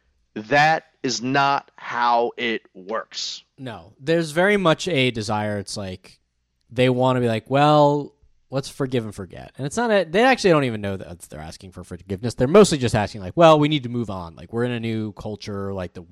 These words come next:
Speaker 2: the things are different here." And, you know, there was that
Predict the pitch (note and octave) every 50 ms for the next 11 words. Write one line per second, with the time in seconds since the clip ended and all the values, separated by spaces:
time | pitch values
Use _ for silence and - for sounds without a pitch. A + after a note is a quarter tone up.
0 | F#2+ _ - F#2 E2+ - - C3 B2+ A#2 - A#2 G#2 A2+ G#2+ - - G#2+ G#2 G2
1 | G#2+ G#2 G2+ G2+ G2+ G2 - F#3+ _ _ _ _ _ _ _ - - - D3 C#3+
2 | D3+ D#3 D3+ D3+ D3+ C#3+ C3+ C3+ C3+ C3 B2 A#2 C3 A#2+ A#2 A2+ _ _